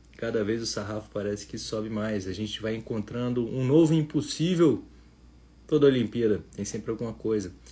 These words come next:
E eu acho que esse que é o grande ponto das Olimpíadas, né? É trazer pra gente a excelência do ser humano,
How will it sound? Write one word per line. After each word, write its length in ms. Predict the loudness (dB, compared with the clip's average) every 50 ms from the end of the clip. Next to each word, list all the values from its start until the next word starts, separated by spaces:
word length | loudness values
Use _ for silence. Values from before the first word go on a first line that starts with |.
| -20 -10 -6
E 40 | -2
eu 80 | -2
acho 180 | -2 -2 -4 -4
que 100 | -4 -4
esse 160 | -4 -4 -4
que 100 | -4 -2
é 20 | -2
o 80 | 0
grande 320 | 0 0 0 0 0 -2 -4
ponto 360 | -6 -6 -6 -6 -6 -6 -4
das 200 | -4 -2 0 0
Olimpíadas, 680 | 0 -2 -2 -4 -6 -6 -4 -2 0 0 0 -2 -4
né? 140 | -4 -6 -6
É 40 | -6
trazer 360 | -8 -6 -4 -4 -2 -2 -4
pra 200 | -4 -4 -4 -4
gente 360 | -4 -4 -6 -6 -8 -8 -6
a 60 | -6 -6
excelência 640 | -6 -6 -4 -4 -4 -4 -4 -4 -6 -6 -6 -6
do 80 | -6 -6
ser 220 | -6 -6 -6 -4
humano, 360 | -4 -4 -4 -6 -6 -8 -10